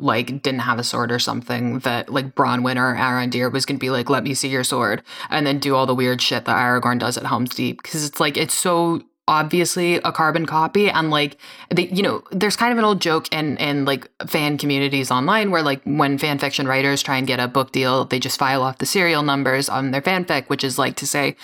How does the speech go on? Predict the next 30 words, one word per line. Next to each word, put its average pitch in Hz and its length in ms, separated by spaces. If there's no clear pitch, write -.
they 160 100
change 160 300
all 147 140
of 143 80
the 135 100
things 139 320
that 139 160
relate 127 340
to 131 160
the, 123 420
the, 123 140
like, 123 300
um, 123 520
original 127 500
kind 127 220
of 127 140
work 123 240
that 127 120
they 123 140
are 123 120
riffing 131 320
on 143 160
in 135 60
their 127 140
fanfic 139 520
and 139 140
then 131 100
shop 131 360
it - 100
to, 127 340